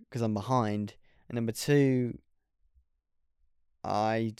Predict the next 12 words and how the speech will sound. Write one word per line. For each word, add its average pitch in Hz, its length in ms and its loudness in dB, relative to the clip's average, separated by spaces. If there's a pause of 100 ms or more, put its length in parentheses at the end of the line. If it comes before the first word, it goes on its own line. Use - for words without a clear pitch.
feel 123 320 0
too 113 260 -4
bad 107 560 -2
leaving 110 360 -4
this 107 160 -10
girl, 95 440 -2 (1200)
and 98 520 -6 (2500)
yeah, 104 320 -4 (160)
it's - 120 -12
not 104 160 -6
that 90 100 -8
good. - 180 -12